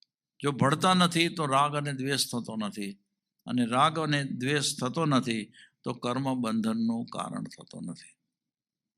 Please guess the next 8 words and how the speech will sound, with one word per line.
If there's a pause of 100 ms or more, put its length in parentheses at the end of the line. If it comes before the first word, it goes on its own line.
(1800)
હવે (3250)
જો
જીવ (880)
જે
પણ
કાર્ય
કરે
છે